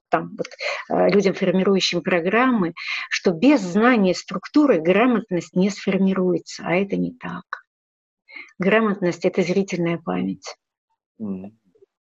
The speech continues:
Speaker 1: Это зрительная память. То есть, конечно, хорошо, когда ребёнок, э,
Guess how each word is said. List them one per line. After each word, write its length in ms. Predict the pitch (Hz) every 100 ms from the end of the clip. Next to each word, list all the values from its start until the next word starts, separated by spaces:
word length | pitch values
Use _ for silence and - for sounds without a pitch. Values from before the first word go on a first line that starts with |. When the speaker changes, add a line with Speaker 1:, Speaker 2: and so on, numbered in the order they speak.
| _ _ -
Speaker 1:
Это 200 | 208 196
зрительная 500 | 226 285 247 220 202
память. 520 | 185 190 196 156 - - - - - -
То 80 | -
есть, 80 | 196
конечно, 420 | 220 262 330 294
хорошо, 480 | 262 247 233 226 233
когда 260 | 226 185 196
ребёнок, 460 | 185 208 208 196
э, 160 | - 208